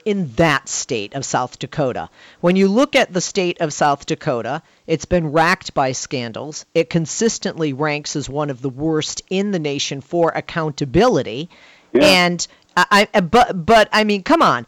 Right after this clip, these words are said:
Speaker 1: Uh, to, to have the anti-corruption laws that they feel, obviously must have felt that they were so bad to,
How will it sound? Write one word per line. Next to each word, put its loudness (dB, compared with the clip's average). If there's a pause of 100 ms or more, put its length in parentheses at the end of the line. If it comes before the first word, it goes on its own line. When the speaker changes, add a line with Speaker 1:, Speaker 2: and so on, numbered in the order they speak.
(260)
Speaker 1:
Uh, -2
to, 0
to 2
have 4
the 0
anti-corruption 2
laws 4
that -4
they -2
feel, 2
obviously 2
must -4
have -2
felt -4
that -12
they -8
were -6
so -4
bad -2
to, -8